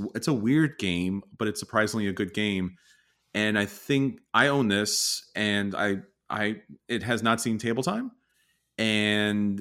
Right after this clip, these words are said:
then they re-released it with, like, more expensive pieces. And I was like, "Hmm, I don't, you know, we're not really gonna do that." And I think they released it a third time at some point. So I don't know. Is this, is this part of Feld's upcoming city collection or something? Is this gonna be City Eyes or something?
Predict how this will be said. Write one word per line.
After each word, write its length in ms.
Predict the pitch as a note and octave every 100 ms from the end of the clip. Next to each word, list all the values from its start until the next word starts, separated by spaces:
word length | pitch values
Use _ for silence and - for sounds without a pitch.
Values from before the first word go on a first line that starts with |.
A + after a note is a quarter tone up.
| -
then 140 | A#2
they 100 | B2
re-released 680 | A#2 A#2 A2 G#2+ A2 G#2 -
it 240 | G#2 G2 -
with, 300 | G2 G2+ -
like, 240 | F#2+ F2+ G2
more 160 | G2
expensive 420 | F#2+ - G2 - -
pieces. 560 | D3 C#3 C#3 C3 B2+
And 100 | G#2+
I 20 | F2+
was 120 | F2+
like, 200 | F2+ E2+ -
"Hmm, 300 | D#3 D#3 C#3+ - _ _
I 60 | A#2
don't, 180 | G#2+ - -
you 100 | A2
know, 300 | F#2 F2+ F#2+ -
we're 100 | A2+
not 180 | G#2+ -
really 160 | G2 F#2
gonna 140 | F2+
do 140 | F2+ F#2
that." 280 | F#2 F#2 - _ _ -
And 80 | A#2+
I 40 |
think 140 | C3 B2
they 80 |
released 300 | A#2 A2+ A2
it 60 | G2
a 40 |
third 320 | F2+ G#2+ G#2 -
time 300 | G2 F2+ F2
at 100 | -
some 180 | F#2
point. 360 | F2 F2+ E2 B1+
So 420 | - F#2 F2 F2 _ _ _ _ _ _ _ -
I 60 |
don't 120 | C#3 G3
know. 260 | D3 F2
Is 160 | G#2 -
this, 340 | C3+ - - C3
is 120 | B2+
this 100 | C#3
part 280 | - C#3+ C#3
of 200 | C3+ C3
Feld's 520 | C3 B2+ B2 B2+ -
upcoming 440 | A2+ - A#2+ A#2+ A2+
city 200 | A2+ A2+
collection 460 | A2+ A#2 A2+ C3+ B2
or 80 |
something? 520 | A#2+ C3 C3 C3+ C3 C#3
Is 100 | A2+
this 120 | A2
gonna 160 | - G#2
be 180 | G#2 G2+
City 320 | - G#2 G#2+
Eyes 400 | G#2+ A2 A#2 -
or 100 | G#2+
something? 400 | - A2+ A2+